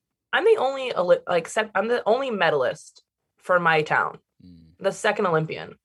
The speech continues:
Speaker 1: But we have so many great athletes.
Speaker 2: Yeah.
Speaker 1: Why? And it's like, again, like, people always looked at me being like, "What you're doing is impossible." And I was like, "Really? Is it?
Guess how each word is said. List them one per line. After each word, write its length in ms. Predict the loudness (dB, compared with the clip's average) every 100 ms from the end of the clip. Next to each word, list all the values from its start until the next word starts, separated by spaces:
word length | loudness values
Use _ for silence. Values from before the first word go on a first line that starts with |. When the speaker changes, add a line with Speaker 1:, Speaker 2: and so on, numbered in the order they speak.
| _ _ _ _ _
Speaker 1:
But 140 | -2
we 140 | -2 0
have 280 | 2 2 0
so 380 | -8 -2 0
many 180 | 0 -2
great 200 | 0 2
athletes. 500 | 2 0 -4 -14 _
Speaker 2:
Yeah. 240 | -16 -16 -18 _ _ _ _ _ _ -2
Speaker 1:
Why? 460 | 2 4 2 -4 _ _ _ _ _ _ -2
And 120 | 2
it's 120 | 4
like, 180 | 4 2
again, 300 | 4 2 4
like, 160 | 2 0
people 220 | -4 0
always 200 | 2 2
looked 200 | 0 -4
at 100 | -4
me 120 | -6
being 180 | -8 -4
like, 340 | 0 0 -2 -8 _ _ _ _ _ _ _ -6
"What 280 | 2 2 6
you're 180 | 4
doing 320 | 4 0 -2 -2
is 100 | -4
impossible." 720 | -4 -4 -4 -6 -10 -10 -10
And 80 | -4
I 40 | -2
was 80 | -2
like, 140 | -4
"Really? 320 | -2 -2 0
Is 120 | -2 0
it? 200 | -4